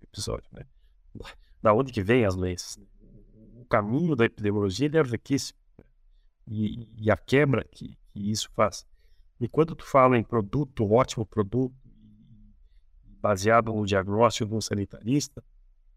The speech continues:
eu acho que é importantíssimo a gente colocar o terceiro ponto aqui, que é quem vai fazer efetivamente a diluição e a aplicação, né? Porque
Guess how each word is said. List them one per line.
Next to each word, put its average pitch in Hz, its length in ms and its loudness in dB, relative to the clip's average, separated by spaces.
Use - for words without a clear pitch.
eu 120 120 -2
acho 120 120 -2
que 151 60 -2
é 135 40 2
importantíssimo 131 680 -2
a 123 40 4
gente 117 200 -4
colocar 120 360 -2
o 117 60 -4
terceiro 135 720 0
ponto 120 300 -2
aqui, 131 320 -6
que 120 140 0
é 120 80 4
quem 135 340 0
vai 113 320 4
fazer 120 540 -2
efetivamente 110 880 -2
a 113 120 2
diluição 113 760 -2
e 120 140 2
a 131 100 6
aplicação, - 600 -8
né? - 120 -6
Porque 110 1000 0